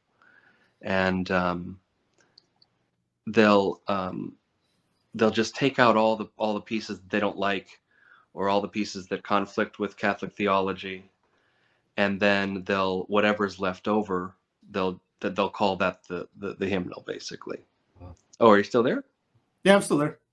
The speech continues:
Speaker 1: Oh, <laughs> sorry, the, the picture changed on my end. Apologies.
Speaker 2: Oh.
Speaker 1: Yeah, so that's, th-, the difference with this book is, instead of just taking a Protestant book and just taking out all the bad stuff or that kind of deal, this is built on the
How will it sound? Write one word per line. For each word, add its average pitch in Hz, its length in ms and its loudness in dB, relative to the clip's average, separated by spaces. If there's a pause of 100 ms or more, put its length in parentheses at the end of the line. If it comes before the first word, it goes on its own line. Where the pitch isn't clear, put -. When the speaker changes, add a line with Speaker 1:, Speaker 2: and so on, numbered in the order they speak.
(140)
Speaker 1:
Oh, 117 180 4
<laughs> - 20 -14
sorry, 110 360 0
the, 107 220 -4
the 104 80 -6
picture 110 300 -4
changed 101 340 0
on 95 100 -2
my 95 180 -2
end. 92 240 -8
Apologies. 104 460 0
Speaker 2:
Oh. - 200 -20 (680)
Speaker 1:
Yeah, 147 120 0
so 151 140 -2
that's, 120 220 -2 (120)
th-, 123 600 -12
the 127 120 2
difference 170 260 6
with 135 100 -4
this 151 140 4
book 110 260 2
is, 101 420 0
instead 123 360 0
of 107 100 -2
just - 320 -4
taking 110 320 0
a 92 40 -2
Protestant 113 640 4
book 87 360 -6
and 98 100 -6
just 92 180 -8
taking 104 300 0
out 95 120 2
all 92 140 4
the 90 60 -12
bad 95 260 0
stuff - 360 -6
or 87 200 -10 (300)
that 101 220 -4
kind 101 140 0
of 92 80 -8
deal, 92 340 -4 (500)
this - 380 -2
is 104 140 -6
built 104 460 0
on 95 300 -4
the 95 400 -8